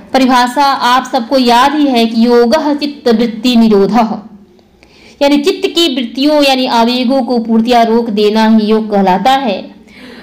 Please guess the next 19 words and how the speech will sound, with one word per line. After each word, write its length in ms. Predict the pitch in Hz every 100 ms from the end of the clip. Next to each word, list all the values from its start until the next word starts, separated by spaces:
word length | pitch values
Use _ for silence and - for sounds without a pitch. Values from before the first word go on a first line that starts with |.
| -
यानी 200 | 233 240
कि 460 | 226 294 359 381 -
मन 100 | 240
के 260 | 294 294 277
आवेगों 500 | 233 233 233 226 240
को 120 | 233
नियंत्रण 360 | 220 214 226
करना 320 | 220 202 214 247
ही 240 | 247 220 208
योग 260 | 277 320
है। 500 | 285 214 202 - - - -
इस 280 | 226 - - -
परिभाषा 500 | 220 220 226 226 285
को 180 | 247
दिए 340 | 196 175 220 262
हैं 560 | 226 190 185 - - - -
महर्षि 680 | 220 220 196 - 190 180 - - -
पतंजलि 540 | 226 226 202 196 170 175
ने, 320 | 175 156 -